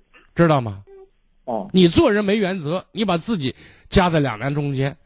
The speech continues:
Speaker 1: 然后呢，让家人跟你遭罪。为什么你搁着我说你，你哪怕花钱呢，我给你租个车，哥，我跟你说清楚，其实我就是让你不好意思的，对吧？也是下不为例的。如果车好着呢，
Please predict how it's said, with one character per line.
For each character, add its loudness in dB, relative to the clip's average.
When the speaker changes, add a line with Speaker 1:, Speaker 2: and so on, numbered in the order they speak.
Speaker 1:
然 4
后 4
呢， 2
让 2
家 0
人 -2
跟 -4
你 -6
遭 -2
罪。 -2
为 8
什 6
么 4
你 0
搁 2
着 2
我 -2
说 0
你， -6
你 -4
哪 2
怕 4
花 2
钱 0
呢， -4
我 -8
给 -2
你 0
租 4
个 4
车， -4
哥， -8
我 -2
跟 0
你 -4
说 2
清 0
楚， -14
其 4
实 6
我 6
就 6
是 4
让 0
你 -4
不 -2
好 -8
意 -6
思 -10
的， -12
对 2
吧？ 0
也 4
是 4
下 2
不 -4
为 -2
例 -2
的。 -8
如 -2
果 0
车 2
好 -4
着 0
呢， -2